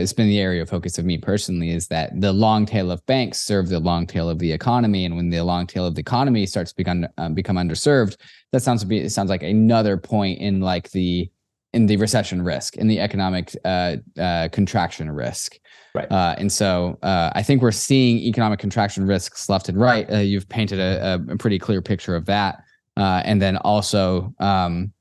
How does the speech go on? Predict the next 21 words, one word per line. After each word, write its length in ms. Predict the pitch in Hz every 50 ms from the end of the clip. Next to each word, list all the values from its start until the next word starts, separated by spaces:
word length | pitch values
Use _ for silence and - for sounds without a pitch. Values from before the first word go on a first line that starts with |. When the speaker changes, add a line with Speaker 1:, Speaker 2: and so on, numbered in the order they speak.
| _ _ -
Speaker 1:
just 260 | 98 107 104 - -
the, 140 | - 107 110
the 140 | 113 110 117
fleeting 560 | - - - 139 143 147 143 139 135 123 120
nature 420 | 117 117 127 117 - - 117 110 104
of 120 | 101 98
some 200 | - 117 107 107
of 120 | 104 98
these 240 | 90 98 98 92 92
bullish 340 | - - 120 113 110 107 -
signals 460 | - 202 196 170 160 147 135 127 113
that 180 | 117 107 - -
some 160 | - 120 107
of 60 | 101
the, 120 | 101 101 98
the 140 | 90 107
market 380 | 110 120 127 127 113 - 110 -
has 280 | 110 110 104 101 95 -
responded 520 | 107 101 - - 107 104 98 92 87 85
to, 160 | - 92 87
right? 260 | 85 90 95 101 -